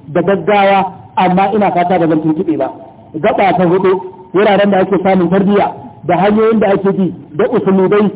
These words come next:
wajen koyar da tarbiyya. Akwai hanyoyi guda ko kuma wurare guda hudu da ake samun tarbiyya kamar yadda magabata suka tabbatar.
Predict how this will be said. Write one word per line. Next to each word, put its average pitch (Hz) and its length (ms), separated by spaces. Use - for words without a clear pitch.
wajen 185 280
koyar 185 180
da 165 60
tarbiyya. 156 380
Akwai 233 260
hanyoyi 330 540
guda 277 260
ko 233 160
kuma 294 140
wurare 269 560
guda 226 240
hudu 294 280
da 208 160
ake 220 200
samun 202 340
tarbiyya 220 380
kamar 190 220
yadda 196 180
magabata 185 520
suka 190 160
tabbatar. 165 420